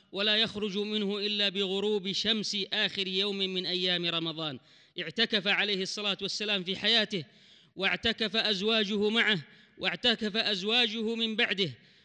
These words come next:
واظب عليه الصلاة والسلام على تحري هذه الليلة، ونصح لهذه الأمة أبلغ نصح، وبين لها أتم بيان. قال: "تحروا ليلة العشر في ال-، تحروا ليلة القدر في العشر الأواخر من رمضان،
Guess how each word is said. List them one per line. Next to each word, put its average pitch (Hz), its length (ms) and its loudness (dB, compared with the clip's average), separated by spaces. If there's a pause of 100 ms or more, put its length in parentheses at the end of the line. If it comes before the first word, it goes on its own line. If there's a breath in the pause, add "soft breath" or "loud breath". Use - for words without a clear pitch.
(100)
واظب 220 460 2
عليه 214 380 4
الصلاة 208 440 -2
والسلام 202 520 -2
على 196 220 0
تحري 196 520 -4
هذه 202 360 0
الليلة، 190 420 0 (360 loud breath)
ونصح 202 480 -4
لهذه 196 640 0
الأمة 190 440 -4
أبلغ 180 440 -2
نصح، 175 280 -2 (440 loud breath)
وبين 202 540 2
لها 190 320 2
أتم 185 360 -4
بيان. 170 500 0 (340 soft breath)
قال: 196 260 -2
"تحروا 202 540 -2
ليلة 196 300 0
العشر 185 380 -2
في 160 140 -10
ال-، 180 140 -8 (140)
تحروا 202 580 -2
ليلة 202 380 -2
القدر 196 480 -4 (360 soft breath)
في 208 100 -4
العشر 196 380 0
الأواخر 196 640 -2
من 180 80 -4
رمضان، 165 580 -4